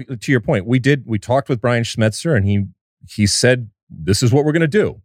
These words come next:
And what did they do? They made ten changes. Now, keep in mind, their C C L final, home and away, doesn't start for another, what, ten days? Uh, and the home game that they're going to play is up for another eighteen games, eh, eighteen days or something like that. So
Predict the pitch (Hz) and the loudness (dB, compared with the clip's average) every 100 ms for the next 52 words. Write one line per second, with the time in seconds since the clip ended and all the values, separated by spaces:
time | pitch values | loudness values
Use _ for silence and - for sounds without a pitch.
0 | _ 95 95 95 117 135 151 175 262 185 | _ -4 -2 0 0 0 0 0 0 0
1 | 120 123 123 - - - 170 165 165 - | 0 0 -4 -8 -8 -2 0 0 0 0
2 | 175 156 101 - - - 185 160 - 302 | 2 2 2 -6 -14 -2 0 0 0 -2
3 | 202 202 143 123 _ _ _ _ - 165 | 0 0 0 -4 _ _ _ _ 0 2
4 | - 247 240 - 185 208 190 160 - _ | 2 0 0 2 4 4 2 -2 -8 _
5 | _ _ - - 147 156 123 90 120 - | _ _ -20 -2 0 0 -2 -4 -6 0
6 | 135 131 113 113 147 95 95 113 _ - | 2 2 0 2 2 0 -6 -12 _ -6
7 | 123 131 - 135 127 - 120 113 110 104 | -4 -4 -2 0 0 -2 -4 0 0 -2
8 | - 101 - - 123 113 107 117 135 - | -2 -4 -4 -2 2 4 2 0 -4 -8
9 | - 110 92 90 92 87 151 170 123 107 | -4 -2 0 0 0 2 2 0 0 -2
10 | 95 87 92 92 87 - 92 87 - _ | -2 -4 -4 -4 -4 -2 -2 -2 -10 _
11 | - - 98 90 90 - 127 - 87 85 | -12 -6 -2 0 0 0 -4 -4 -14 -10
12 | 73 78 82 - - 110 117 165 104 85 | -10 -10 -14 -8 0 2 2 -4 -6 -8
13 | 71 71 80 - 71 76 69 80 85 78 | -8 -10 -6 -4 -4 -4 -4 0 0 0
14 | - 127 | 2 2